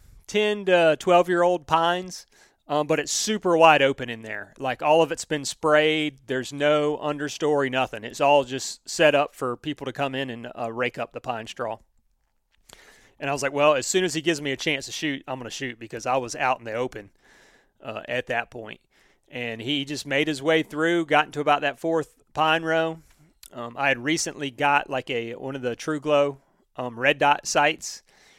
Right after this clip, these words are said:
and I put that, and I was actually, it was green or red, and I, I like the green better than I like the red. So I had it on green. A-, as soon as he gave me a shot, um, I took it,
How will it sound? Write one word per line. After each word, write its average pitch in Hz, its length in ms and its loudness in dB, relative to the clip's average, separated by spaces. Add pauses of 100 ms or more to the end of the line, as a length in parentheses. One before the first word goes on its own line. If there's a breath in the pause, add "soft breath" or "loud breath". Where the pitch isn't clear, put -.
(240 soft breath)
and 123 640 -4 (300 soft breath)
I 120 120 -4
put 151 320 -2
that, 143 320 4
and 143 180 0
I 151 60 6
was 143 140 2
actually, 143 360 0
it 131 40 0
was 123 180 -6
green 156 280 -2
or 147 180 4
red, 117 220 -4
and 120 80 -8
I, 127 220 -4
I 127 120 -2
like 131 220 -2
the 127 60 -12
green 120 380 -8
better 117 200 -6
than 113 140 -10
I 113 60 -10
like 113 220 -10
the 107 80 -12
red. 110 280 -6 (840)
So 131 340 0
I 123 100 -4
had 151 140 4
it 151 60 2
on 147 160 2
green. 165 480 -4 (440 soft breath)
A-, 123 260 -10
as 120 100 -8
soon 170 240 0
as 156 100 -4
he 170 80 -6
gave 156 280 2
me 151 160 -4
a 143 40 -4
shot, 156 440 4 (680)
um, 120 380 -10
I 135 100 0
took 160 280 2
it, 170 200 -2